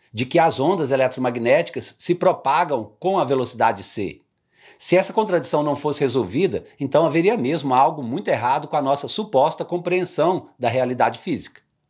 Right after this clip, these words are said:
Assim, não é de se admirar que os físicos ao final do século dezenove procurassem, a todo custo,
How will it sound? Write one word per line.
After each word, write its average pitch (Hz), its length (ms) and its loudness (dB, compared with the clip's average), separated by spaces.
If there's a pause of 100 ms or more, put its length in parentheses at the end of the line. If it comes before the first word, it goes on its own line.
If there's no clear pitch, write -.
(600)
Assim, 233 420 2 (320)
não 185 160 6
é 175 160 6
de 165 100 -4
se 170 300 2
admirar 165 720 2 (140)
que 175 100 -8
os - 160 -4
físicos 185 400 -4
ao 175 60 4
final 156 280 0
do - 80 -8
século 143 320 -2
dezenove 120 640 2 (260)
procurassem, 180 840 0
a 156 80 -4
todo 226 400 -4
custo, - 440 -4